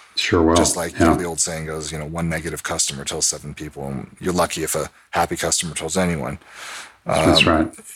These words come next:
Speaker 2: you've gotta get 'em out. So it's really key on picking the right people, um, 'cause
Speaker 1: Mm-hmm.
Speaker 2: those people create your culture and, and they contribute to your culture. And I think really enabling them to contribute to the culture is paramount. And,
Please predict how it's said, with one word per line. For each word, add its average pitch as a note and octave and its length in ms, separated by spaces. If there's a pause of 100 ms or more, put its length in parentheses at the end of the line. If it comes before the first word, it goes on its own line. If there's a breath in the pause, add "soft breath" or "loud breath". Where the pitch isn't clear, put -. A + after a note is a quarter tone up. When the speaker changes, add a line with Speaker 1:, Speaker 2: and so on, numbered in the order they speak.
(160)
Speaker 2:
you've G2 200
gotta F#2 220
get D#2 160
'em D#2 120
out. C#2+ 200
So A#2 120
it's A#2 140
really D3+ 200
key A#2 220
on F#2+ 120
picking - 280
the E2+ 80
right E2 260
people, D#2+ 460 (420 soft breath)
um, E2 440
'cause G#2+ 140
Speaker 1:
Mm-hmm. A2 100
Speaker 2:
those G#2+ 100
people A2+ 320
create A2 240
your A2+ 100
culture A2+ 420
and, D#2 140
and F2 140
they E2 100
contribute G2+ 540
to - 100
your C2+ 80
culture. C#2+ 380
And C#2+ 180
I F2 120
think G2+ 260
really A#2 240
enabling G2 540
them G2+ 180
to - 80
contribute G#2+ 360
to G#2 60
the G#2 100
culture G#2+ 460 (560 loud breath)
is F#2+ 120
paramount. F2+ 500
And, - 100